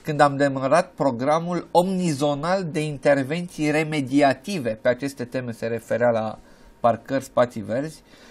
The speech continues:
"în loc să aprecieze progresele, schimbările în bine, ei au devenit brusc foarte nemulțumiți că respectivele intervenții se fac în Văciri sau în alte zone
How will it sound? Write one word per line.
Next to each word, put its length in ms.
"în 100
loc 160
să 100
aprecieze 580
progresele, 960
schimbările 840
în 140
bine, 480
ei 180
au 120
devenit 500
brusc 320
foarte 640
nemulțumiți 680
că 120
respectivele 760
intervenții 540
se 100
fac 180
în 80
Văciri 360
sau 200
în 60
alte 240
zone 380